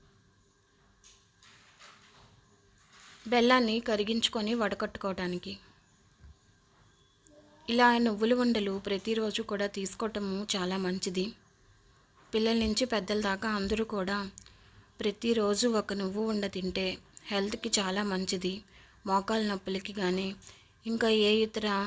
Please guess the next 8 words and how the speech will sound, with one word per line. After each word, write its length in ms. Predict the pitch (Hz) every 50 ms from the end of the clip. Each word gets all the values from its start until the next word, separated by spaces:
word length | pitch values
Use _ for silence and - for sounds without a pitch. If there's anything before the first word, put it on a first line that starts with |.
| 214 214 - -
సమస్యలకైనా 840 | - 196 196 202 202 - - 208 202 196 190 - - 180 190 190 196 190 -
కూడా 180 | 190 180 175 196 196 196
నువ్వులు 380 | 190 185 180 185 202 202 196 180 185 208 214 - - - - _ - - _ _ _ _ _ _ 196
బెల్లము 380 | 202 196 196 196 190 190 190 202 208 -
చాలా 260 | - 185 175 175 190 196 190
మంచిది. 380 | 180 170 180 175 - 180 180 180 196 - - - - _ _ _ _ _ _ _ _ _ _ _ _ _ - - - - - - - - - - _ _ _ _ - _ - _ _ _ _ _ - - - - - - 233
ఈ 20 | 233 214 214
బాగా 240 | 214 196 196 202 220